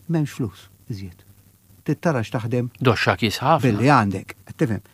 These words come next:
Speaker 1: U hawnhekk nerġa' nenfasizza d-differenza fl-approach bejn gvern Malti u gvern kolonjali. F'dawk ċirkostanzi, anki meta gvern amministrazzjonijiet Maltin kienu msalbin għal flus, b'xi mod
Speaker 2: Kienu jaraw xi jagħmlu.
Speaker 1: kienu jaraw xi jagħmlu.
Speaker 2: Mhux l-Ingliżi,
Speaker 1: Mhux
Speaker 2: "Ma
Speaker 1: jgħidlu,
Speaker 2: flus ta'
Speaker 1: mhux
Speaker 2: barra,
Speaker 1: jgħidlu
Speaker 2: se."
Speaker 1: le,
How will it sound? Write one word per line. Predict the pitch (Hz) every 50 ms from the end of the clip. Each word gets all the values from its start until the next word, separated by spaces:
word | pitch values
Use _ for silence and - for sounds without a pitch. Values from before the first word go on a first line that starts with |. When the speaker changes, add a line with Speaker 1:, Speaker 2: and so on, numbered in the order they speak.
| _ _ - - - - _ -
Speaker 1:
U | 220 190 175 175
hawnhekk | 170 165 180 208 262 220 143 - -
nerġa' | - 202 202 143 110 139 151
nenfasizza | 180 170 - 165 143 - 113 104 - 190
d-differenza | 180 147 190 - - 139 127 135 139 135 - 190
fl-approach | - - 175 151 - - 123 123 131 120 123
bejn | 131 151 143 127
gvern | 120 120 190 190 156
Malti | 127 120 120 123 131 - - 196 214 -
u | - 180
gvern | 143 117 98 113 117 110
kolonjali. | - 117 113 110 107 127 139 113 101 101 104 - _ - - _ _ _ _ -
F'dawk | 151 208 254 233 -
ċirkostanzi, | - - 160 - 160 143 - - 147 123 95 - - - 110 - _ -
anki | - 240 247 214 - - 151
meta | 139 143 139 - 139 127 117
gvern | 107 98 143 147 135 120 117 127 - - - _ _ -
amministrazzjonijiet | - 143 143 139 120 - 139 123 - - 131 123 113 107
Maltin | 127 117 104 - 127 110 98
kienu | - 117 110 113
msalbin | 139 120 104 - - 113 104 107 117 110 101 107
għal | 107 101
flus, | - 127 110 90 - - - - _ _ _ _ _ _ _ _ _ - _ -
b'xi | - - - - 277 269
mod | 202 139 110 117 151 - - - -
Speaker 2:
Kienu | - 202 127 104
jaraw | 107 117 143
xi | 135 - 226
jagħmlu. | 185 117 104 98 90 80 - -
Speaker 1:
kienu | - 233 208
jaraw | 202 190 185 160
xi | - 233
jagħmlu. | 196 139 - -
Speaker 2:
Mhux | 95 -
l-Ingliżi, | - 139 131 120 120 127 127 117 208
Speaker 1:
Mhux | 262 254 -
Speaker 2:
"Ma | 196 185
Speaker 1:
jgħidlu, | 156 143 131 113 139 147
Speaker 2:
flus | 220 214 208 185 -
ta' | - 196
Speaker 1:
mhux | 220 220
Speaker 2:
barra, | 196 185 175 147
Speaker 1:
jgħidlu | 139 123 113 131
Speaker 2:
se." | 120
Speaker 1:
le, | 113 107 110 139